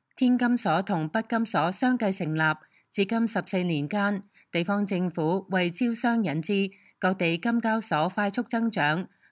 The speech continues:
各地金交所數量高峰時期達八十間。今年三月，湖南、遼寧、西安、重慶四地嘅地方金融監管部門先後公告取消金交所嘅業務資格，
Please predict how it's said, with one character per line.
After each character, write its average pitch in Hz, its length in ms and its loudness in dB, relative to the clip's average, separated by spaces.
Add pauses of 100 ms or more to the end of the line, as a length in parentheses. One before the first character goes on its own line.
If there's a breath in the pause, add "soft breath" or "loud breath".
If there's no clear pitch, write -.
各 180 120 0
地 170 280 0
金 226 200 -2
交 220 180 0
所 170 280 -2
數 185 220 -2
量 165 220 2
高 214 180 -2
峰 226 220 -2
時 175 180 -2
期 160 200 -2
達 175 200 -2
八 180 160 0
十 170 220 -4
間。 196 320 0 (340 soft breath)
今 233 140 2
年 160 160 2
三 208 280 0
月， 156 220 0 (340 soft breath)
湖 165 220 -2
南、 156 320 2
遼 160 240 -2
寧、 160 180 -2
西 233 140 -4
安、 226 400 0
重 156 260 -2
慶 180 240 -2
四 175 220 -2
地 165 180 0
嘅 180 240 -2
地 165 180 -2
方 214 240 -2
金 226 220 -2
融 156 220 -2
監 214 240 -2
管 170 240 -2
部 170 160 0
門 147 260 -2 (160 soft breath)
先 277 260 2
後 180 200 2
公 202 240 -2
告 165 320 0 (160 loud breath)
取 180 220 2
消 254 240 2
金 262 220 2
交 254 180 2
所 185 280 0
嘅 208 100 0
業 180 180 -2
務 170 180 0
資 214 200 -2
格， 170 300 2